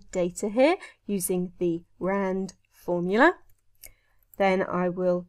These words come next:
drag this down, and this will give me random numbers between zero and one. Then I am going to fill in this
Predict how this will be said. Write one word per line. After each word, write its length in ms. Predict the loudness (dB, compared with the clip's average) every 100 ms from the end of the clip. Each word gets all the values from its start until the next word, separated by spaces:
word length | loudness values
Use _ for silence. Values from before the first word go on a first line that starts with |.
| _
drag 400 | -4 0 0 0
this 320 | -6 -6 -6 -8
down, 460 | -8 -4 -2 -4 -6 -20 -20 _
and 140 | -2 0
this 180 | 0 -2
will 120 | -2
give 260 | -2 -4
me 240 | -4 -6 -6 0
random 480 | 2 2 0 -4 -4
numbers 460 | -8 -6 -4 -4 -6
between 500 | -10 -6 -4 -4 -6
zero 480 | -6 -4 -2 -2 -2 -4
and 300 | -10 -10 -16 -8
one. 440 | -2 0 0 -4 -10 -20 _ _ _ _ _ _ _ _ -2
Then 380 | 0 2 0 -6 _ _ -8
I 220 | -4 -2
am 240 | -4 -6 -4
going 380 | -2 -2 -4
to 200 | -8 -12
fill 420 | -10 -4 -2 0 -2
in 380 | -4 -2 -2 -6 _ _
this 300 | -6 -4 -6